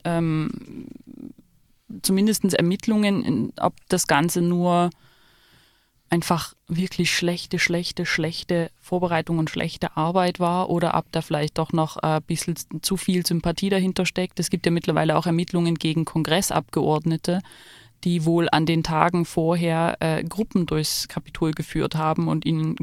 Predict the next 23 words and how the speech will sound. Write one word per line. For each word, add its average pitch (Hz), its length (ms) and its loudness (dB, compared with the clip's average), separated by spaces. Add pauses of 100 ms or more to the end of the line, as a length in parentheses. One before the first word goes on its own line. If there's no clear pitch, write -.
(120)
<laughs> - 160 -20
mehr 180 200 0
oder 190 100 2
minder 170 240 0
gezeigt 160 420 -4
haben, 156 160 0
wo 160 100 0
man 156 160 0
so 156 200 -2
hingehen 165 460 0
kann, 151 320 -2
wenn 151 100 0
man 151 180 0
denn 151 200 0
mal 151 240 -2
frei, 170 340 -6
also 160 240 -4
we-, 165 160 -2
welche 185 300 0
Büros 190 320 2
denn 160 200 0
wo 156 140 0
sind, 202 380 0